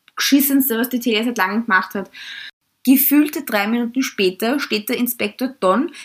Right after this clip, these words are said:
mit einem Polizisten schon bei den Forresters im Wohnzimmer, nimmt die Gabby in Handschellen fest, die Taylor auf eine richtig grindige Art und Weise gibt so total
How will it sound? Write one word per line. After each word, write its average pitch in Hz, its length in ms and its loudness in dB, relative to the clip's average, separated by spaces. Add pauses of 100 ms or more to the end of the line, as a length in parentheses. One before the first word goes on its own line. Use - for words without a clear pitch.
mit 233 140 -2
einem 247 200 2
Polizisten 254 600 0
schon 233 240 -2
bei 240 80 -4
den 262 140 0
Forresters 240 600 0
im 247 200 2
Wohnzimmer, 226 760 0 (1300)
nimmt 277 520 4
die 269 320 -2
Gabby 233 680 0 (600)
in 302 360 0
Handschellen 254 960 0
fest, - 680 -2 (580)
die 254 320 0
Taylor 254 440 0
auf 254 100 -4
eine 262 260 0 (180)
richtig 339 380 -4
grindige 269 420 2
Art 208 260 0
und 269 140 -2
Weise 226 300 -2
gibt 262 200 -8
so 285 80 -6
total 277 440 -2